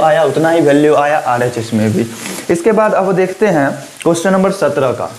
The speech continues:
तो question number सत्रह के question में क्या है? Question number सत्रह में कहता है root under,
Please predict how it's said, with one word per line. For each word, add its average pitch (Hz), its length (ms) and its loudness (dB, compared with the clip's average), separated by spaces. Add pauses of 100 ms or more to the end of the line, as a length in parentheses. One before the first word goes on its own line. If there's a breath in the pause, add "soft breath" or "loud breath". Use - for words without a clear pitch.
(420 loud breath)
तो 165 80 0
question 196 440 2
number 220 220 4
सत्रह 208 360 2
के 220 120 4
question 196 400 0
में 214 180 2
क्या 196 200 2
है? 147 200 0
Question 180 400 0
number 202 260 4
सत्रह 185 360 2
में 196 140 0
कहता 160 420 0
है 120 420 -2 (140)
root 156 400 2
under, 123 520 2